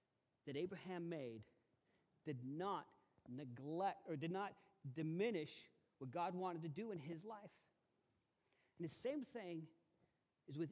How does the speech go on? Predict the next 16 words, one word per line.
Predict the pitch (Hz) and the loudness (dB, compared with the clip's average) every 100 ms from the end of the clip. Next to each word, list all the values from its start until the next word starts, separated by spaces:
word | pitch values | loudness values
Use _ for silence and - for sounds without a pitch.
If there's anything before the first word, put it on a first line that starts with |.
| - | 0
each | 247 - | -4 -2
one | 233 208 | -4 -2
of | 180 | 0
us | 180 - | 0 -2
in | 175 | -6
this | 160 | -6
room, | 156 156 143 107 - _ _ - | -4 -4 -4 -6 -12 _ _ -2
or, | 156 139 - | -2 0 -2
or, | 170 | 0
or | 165 175 | 2 2
if | 156 | 4
you're | 170 | 2
watching | 156 151 240 - 208 | 4 2 0 -2 -6
it | 175 | -4
from | 180 | -4
home. | 160 185 269 | 0 2 0